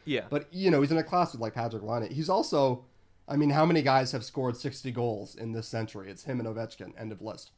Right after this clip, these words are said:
Speaker 1: Yeah. Like, he, I, I can buy that he's fallen off a little bit with his
Speaker 2: Mm-hmm.
Speaker 1: injuries, but I think he's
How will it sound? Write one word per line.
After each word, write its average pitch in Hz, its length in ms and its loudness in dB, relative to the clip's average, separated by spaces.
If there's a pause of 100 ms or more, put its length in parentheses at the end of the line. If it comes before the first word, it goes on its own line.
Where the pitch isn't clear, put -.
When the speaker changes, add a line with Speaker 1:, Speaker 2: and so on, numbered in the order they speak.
(140)
Speaker 1:
Yeah. 120 280 -8 (280)
Like, 208 160 -6
he, - 140 -16
I, 160 60 -14 (120)
I 196 80 -4
can 208 160 -8
buy 208 200 -4
that 214 100 -10
he's 170 240 -14
fallen 113 360 -4
off 107 200 -10
a 120 40 -12
little 107 220 -10
bit 120 240 -8 (360)
with 131 160 -10
his 120 120 -10
Speaker 2:
Mm-hmm. 120 200 -2
Speaker 1:
injuries, 165 280 -8
but - 180 -8
I 165 60 -2
think 160 260 -10
he's 107 500 -12